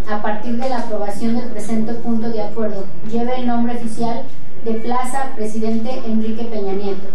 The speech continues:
Segundo, instruyes a las direcciones de Relaciones Públicas y Obras Públicas para que se coloque una placa alusiva al nombre de Plaza Presidente Enrique Peña Nieto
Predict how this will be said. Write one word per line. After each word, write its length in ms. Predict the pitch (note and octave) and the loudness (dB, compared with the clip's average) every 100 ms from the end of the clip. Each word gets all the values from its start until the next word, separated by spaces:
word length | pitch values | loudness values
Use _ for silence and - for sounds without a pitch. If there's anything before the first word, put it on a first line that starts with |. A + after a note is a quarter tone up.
| - - | 0 0
Segundo, 540 | - A3 A3+ A3+ F3+ F3+ - - - | 0 0 2 0 0 0 0 0 0
instruyes 540 | A#3 A3 B3+ C4+ D4+ A#3+ | 0 0 0 0 0 0
a 100 | G#3+ | 0
las 180 | G#3+ | 0
direcciones 600 | G#3+ G#3 G3 A3+ A#3+ A#3+ A#3 | 0 0 0 0 0 0 0
de 120 | A3 | 0
Relaciones 440 | G3 G3 A3+ A#3 | 0 0 0 0
Públicas 480 | B3+ A#3 A3+ A3+ A3+ | 0 0 0 0 0
y 60 | A3 | 0
Obras 340 | G#3 A3 A3 - | 0 0 0 0
Públicas 540 | A#3+ A#3+ A#3 B3+ B3+ - - - - - | 0 0 0 0 0 0 0 0 0 0
para 220 | G#3+ G#3 | 0 0
que 80 | G#3+ | 0
se 180 | A3+ | 0
coloque 460 | A3+ A3+ B3 B3+ C#4+ C4+ B3+ | 0 0 0 0 0 0 0
una 240 | B3+ B3+ | 0 0
placa 280 | B3 A#3 B3 | 0 0 0
alusiva 580 | A#3 G#3+ A#3 A#3 B3 A#3 - - - | 0 0 0 0 0 0 0 0 0
al 180 | G#3+ A3 | 0 0
nombre 280 | A3+ A#3 A#3+ | 2 0 0
de 180 | A3 | 0
Plaza 400 | A3 A#3 A#3 A3+ | 0 0 0 0
Presidente 560 | A3+ A3 A3+ A3 A3 A3 | 0 0 0 0 0 0
Enrique 300 | A3+ A3+ A3+ | 0 0 0
Peña 300 | A3 G3+ G3 | 0 0 0
Nieto 440 | A3 A#3 A#3+ B3+ | 0 0 0 0